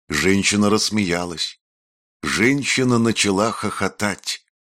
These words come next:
словно зритель на одной из тех уморительных комедий, что так хорошо удаются Луису Пералю. Она хохотала, вынимая тяжелый артиллерийский тесак из пальцев мертвеца.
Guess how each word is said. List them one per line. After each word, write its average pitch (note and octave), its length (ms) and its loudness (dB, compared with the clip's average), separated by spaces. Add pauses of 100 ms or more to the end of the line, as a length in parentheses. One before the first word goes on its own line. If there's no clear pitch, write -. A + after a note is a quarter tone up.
(180)
словно G#2 560 0
зритель G#2 480 -2
на D#2 160 -2
одной F#2 320 -2
из - 140 -2
тех - 340 -4
уморительных F#2+ 720 -2
комедий, G#2 460 -2
что G2 180 -4
так A#2 220 -2
хорошо G2 340 -2
удаются A2 520 0
Луису A#2+ 460 0
Пералю. E2+ 460 -4 (600)
Она D2+ 280 -2
хохотала, E2+ 680 -4
вынимая F2+ 440 -2
тяжелый F2+ 460 0
артиллерийский F#2 680 -2
тесак G#2+ 440 -2
из F#2+ 140 -2
пальцев F#2+ 480 -4
мертвеца. F#2 680 -4